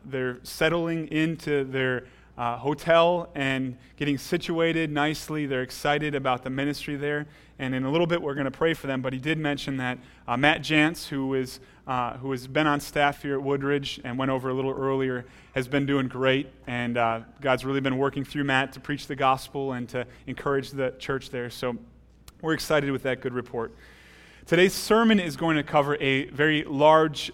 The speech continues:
section of Scripture. We've been going through verse by verse the Ten Commandments, and today we're shifting out of,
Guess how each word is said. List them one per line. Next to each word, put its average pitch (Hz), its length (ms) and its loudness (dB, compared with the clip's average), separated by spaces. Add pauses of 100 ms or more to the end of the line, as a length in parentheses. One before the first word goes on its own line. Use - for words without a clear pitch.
section 143 580 -2
of 127 160 -8
Scripture. - 460 -6
We've 139 100 -2
been 147 140 0
going 151 420 4
through 143 440 -2 (280)
verse 165 300 4
by 160 200 6
verse 147 300 2
the 143 80 -10
Ten 156 240 -2
Commandments, 139 520 -2
and 131 200 -4
today 143 300 0
we're 135 160 0
shifting 151 560 -2
out 143 240 2
of, 131 180 -4